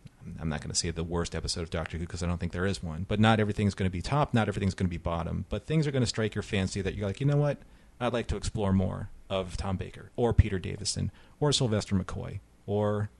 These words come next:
Christopher Eccleston, or David Tennant." It's, there's so much. So if you wanna get into Doctor Who, talk to a friend who's a fan, ask for them to lend you their D V Ds or to borrow their computer or watch it on Netflix or however you wanna get it, because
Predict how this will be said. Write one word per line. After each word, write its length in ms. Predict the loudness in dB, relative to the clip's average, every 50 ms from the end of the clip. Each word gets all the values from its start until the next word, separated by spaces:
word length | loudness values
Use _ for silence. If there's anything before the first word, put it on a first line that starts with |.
| -20 -8 -2
Christopher 360 | 0 0 0 -2 -6 -8 -8
Eccleston, 360 | -8 -8 -10 -10 -10 -10 -10 -8 -6
or 440 | -2 0 0 0 0 0 -2 -4 -8 -10 -14 -20 -20 -14 -10
David 220 | -10 -8 -8 -8
Tennant." 260 | -10 -10 -10 -12 -12 -14 -14 -14 -12
It's, 220 | -10 -10 -8 -6 -4
there's 180 | -2 -2 0
so 260 | 0 2 4 6 6
much. 440 | 8 8 6 4 2 -2 -10 -12 -12 -14 -18 -20 -20 -20 -20 -20 -8 -2
So 420 | 2 4 6 6 6 6 4 2 0 -6 -20 -20 -20 -20 -20 -20 -20 -20 -20 -20 -20 -8 -2
if 200 | -2 -2 0 2
you 180 | 4 4 4 4
wanna 280 | 4 4 4 4 4
get 160 | 4 2 2 2
into 160 | 4 2 4
Doctor 340 | 4 2 2 2 0 -2 -2
Who, 340 | -2 -2 -2 -2 -4 -6 -10 -14 -20 -20 -20 -20 _ _ -20 _ -20 _ -10 -4
talk 240 | 2 4 4 4 4
to 140 | 4 0 0
a 40 |
friend 260 | 2 2 2 2 4 2
who's 120 | 2 0
a 60 | -2
fan, 480 | -2 0 0 0 0 0 0 -2 -4 -6 _ _ -20 -20 -20 -20 -20 -20 _ _ -20 -20 -20 _ -20 -20 -20 -20 -10 -4
ask 280 | 0 0 0 0 -2
for 160 | -2 -2 0 2
them 420 | 4 4 6 6 6 4 2 -2 -8 _ _ _ _ _ -4
to 200 | -2 0 0 2
lend 240 | 2 2 2 2 0
you 80 | 0
their 120 | 2 0 0
D 160 | 0 -2 -2
V 140 | -2 -2 -2
Ds 340 | -2 -2 -2 -2 -2 -2
or 100 | -4 -6
to 100 | -6 -6
borrow 220 | -6 -4 -4 -4 -2
their 120 | -4 -4
computer 560 | -2 -2 -4 -4 -4 -4 -2 -2 0 0 0
or 160 | -2 -2 -2 -2
watch 260 | -2 -2 -2 -2 -2
it 60 | -2
on 140 | 0 0 0
Netflix 400 | 0 -2 -6 -8 -8 -6 -6 -6
or 80 | -4
however 320 | -2 -2 -2 0 0 -2 -2
you 100 | 0 0
wanna 140 | 0 0 0
get 200 | -2 -4 -6 -6
it, 120 | -8 -8
because 480 | -8 -8 -4 -4 -2 -2 -2 -2 -4